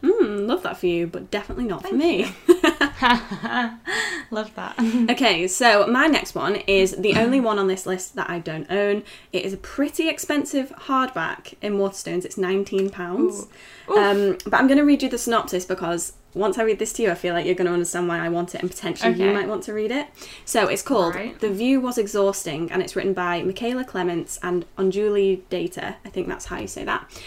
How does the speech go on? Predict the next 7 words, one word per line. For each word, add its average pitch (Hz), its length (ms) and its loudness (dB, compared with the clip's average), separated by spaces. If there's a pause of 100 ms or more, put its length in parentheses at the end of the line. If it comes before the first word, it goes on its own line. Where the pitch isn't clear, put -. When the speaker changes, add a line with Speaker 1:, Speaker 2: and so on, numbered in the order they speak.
(180)
Speaker 1:
Um, 190 180 2
Speaker 2:
Mm-hmm. 240 100 4
Speaker 1:
and 196 160 4
this 247 340 -4
is 196 440 2
the 175 880 -2
synopsis. - 1080 -8